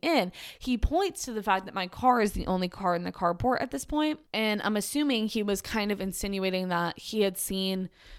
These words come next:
my aunt and uncle's car that had been there for a few days. And then he'd seen my parents' car that had been there for a few days. And so it was like, now I was by myself again.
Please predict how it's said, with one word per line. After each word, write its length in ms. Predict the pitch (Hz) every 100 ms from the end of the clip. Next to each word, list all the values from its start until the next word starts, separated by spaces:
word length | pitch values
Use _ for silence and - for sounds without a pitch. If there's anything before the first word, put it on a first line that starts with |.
| -
my 180 | 202 196
aunt 180 | 185 170
and 100 | 196
uncle's 320 | 285 262 -
car 200 | 196 180
that 100 | 180
had 140 | 196
been 140 | 175 170
there 300 | 170 180 180
for 140 | 196
a 20 |
few 180 | 180 180
days. 300 | 170 165 180
And 120 | 185
then 100 | 180
he'd 140 | 175 175
seen 120 | 175
my 100 | 170
parents' 380 | - 277 311 -
car 160 | 208
that 100 | 180
had 60 | 180
been 140 | 175
there 120 | 175
for 140 | 180 175
a 20 |
few 160 | - 180
days. 320 | 170 175 -
And 160 | 185
so 100 | 185
it 40 | 165
was 120 | 175
like, 220 | 175 175
now 320 | 185 180 170
I 80 | 175
was 220 | 170 170
by 140 | - 170
myself 420 | 170 175 - 202
again. 260 | 247 302